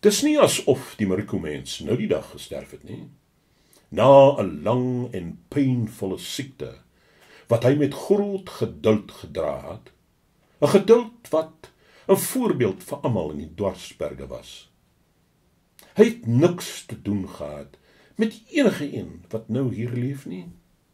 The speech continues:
Ek kan dus nie verstaan waarom julle van hom praat, asof julle amper sentimenteel oor hom voel nie. Dis darm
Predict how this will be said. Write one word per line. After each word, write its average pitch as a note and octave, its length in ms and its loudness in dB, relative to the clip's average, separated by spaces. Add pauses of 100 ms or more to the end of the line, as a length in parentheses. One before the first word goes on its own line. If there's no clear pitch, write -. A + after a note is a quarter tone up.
(1200)
Ek - 120 2
kan A#3 140 2
dus A#3 180 0
nie C#4+ 120 2
verstaan D#3 880 -2
waarom F#2 680 2
julle E2+ 260 -2
van E2+ 220 -8
hom F2 280 -10
praat, G2+ 380 -2 (680)
asof A3+ 440 -6
julle B3 240 -4
amper A3+ 500 -8
sentimenteel A3+ 1600 -4
oor D3 100 -4
hom G#2+ 200 0
voel F2 320 -10
nie. D2+ 220 -18 (2250)
Dis - 520 -4
darm B2+ 520 2